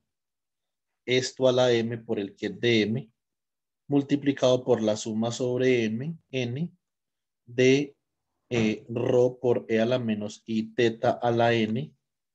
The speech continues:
sobre la raíz de N factorial por el bra de N,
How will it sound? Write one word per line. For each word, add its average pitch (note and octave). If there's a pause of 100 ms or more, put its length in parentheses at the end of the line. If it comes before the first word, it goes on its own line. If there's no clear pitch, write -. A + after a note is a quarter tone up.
(420)
sobre A2+
la G#2+
raíz G2+
de A2+
N A2+
factorial A#2
por A2+
el G2+
bra G2
de G2+
N, F#2+